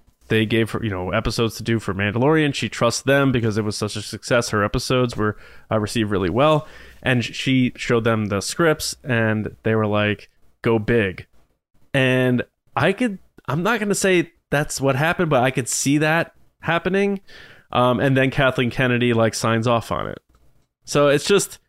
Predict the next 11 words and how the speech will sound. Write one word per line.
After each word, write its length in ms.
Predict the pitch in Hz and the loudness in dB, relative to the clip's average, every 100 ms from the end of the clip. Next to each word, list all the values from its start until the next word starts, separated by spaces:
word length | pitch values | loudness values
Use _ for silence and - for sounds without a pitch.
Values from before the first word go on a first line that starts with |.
| _ _ _ - | _ _ _ -4
I, 300 | 175 196 - | 0 2 2
I 40 | 170 | 0
don't 340 | 151 190 175 | 2 2 2
know. 220 | 160 127 - | 4 4 4
It's 220 | 180 180 | 2 4
a 40 | 190 | 2
very 240 | 202 220 | 4 2
interesting 440 | 170 185 175 190 | 2 0 2 0
story 360 | 165 - 139 151 | 0 2 2 2
to 120 | - | 2
me. 280 | 165 170 170 | 2 2 0